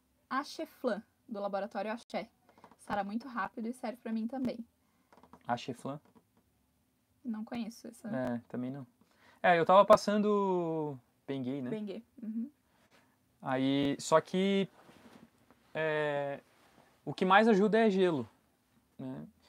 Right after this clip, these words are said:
Speaker 2: E agora tá quase cem por cento, assim, consigo caminhar tranquilo, dói quando eu forço o joelho no mesmo, do mesmo jeito que eu torci, né? Então, mas o, esse vulcão que a gente desceu lá,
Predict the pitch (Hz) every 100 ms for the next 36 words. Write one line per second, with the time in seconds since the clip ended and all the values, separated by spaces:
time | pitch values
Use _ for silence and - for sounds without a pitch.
0 | _ 175 175 190 226 240 240 233 233 254
1 | 233 220 226 208 - - 147 123 127 -
2 | 147 151 - 156 151 156 143 - 151 -
3 | 165 190 196 160 139 127 143 156 160 151
4 | 156 160 - 170 143 151 160 160 151 156
5 | 160 165 160 151 139 _ _ 139 135 151
6 | 147 147 - 143 143 117 - 175 165 165
7 | _ _ _ _ _ _ _ _ _ _
8 | _ _ _ _ _ 127 127 139 - _
9 | _ _ _ - 165 175 - - 139 139
10 | 135 139 143 143 156 147 147 - 147 -
11 | 156 127 190